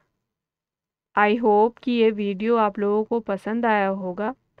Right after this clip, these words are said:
और आप लोगों ने दस नए इडियम्स ज़रूर से सीखे होंगे। आशा करती हूँ कि ये इडियम्स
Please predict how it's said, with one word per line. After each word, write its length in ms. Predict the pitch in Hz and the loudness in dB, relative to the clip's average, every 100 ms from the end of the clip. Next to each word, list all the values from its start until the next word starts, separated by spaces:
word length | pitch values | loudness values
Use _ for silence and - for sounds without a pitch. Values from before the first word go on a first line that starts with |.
| - - _ - | -20 -20 _ -6
और 560 | 190 190 190 190 190 | 0 2 4 2 0
आप 360 | 196 - 190 196 | -2 0 -2 0
लोगों 300 | 208 202 214 | -4 -2 -2
ने 160 | 226 | -2
दस 420 | 214 202 208 220 _ | -2 -2 -2 -4 _
नए 320 | 196 196 226 | -6 -4 -2
इडियम्स 720 | 240 214 214 214 226 240 - | -4 -4 -4 -2 -2 -4 -10
ज़रूर 540 | 196 196 196 196 214 233 | -18 -4 -2 0 -2 -4
से 180 | - 233 | -4 -4
सीखे 420 | - 220 - 226 | -2 -6 -4 -4
होंगे। 460 | 214 196 196 214 254 _ - - _ | -4 -6 -6 -8 -10 _ -20 -20 _
आशा 320 | 214 262 311 | 2 4 2
करती 400 | 302 294 269 285 | 6 4 4 0
हूँ 340 | 277 277 277 294 - _ _ | 0 0 -2 -4 -10 _ _
कि 300 | 269 269 269 _ | 0 0 0 _
ये 260 | 208 254 285 | -2 2 2
इडियम्स 800 | 226 208 202 208 214 220 - | 0 -4 -2 -2 -2 -4 -10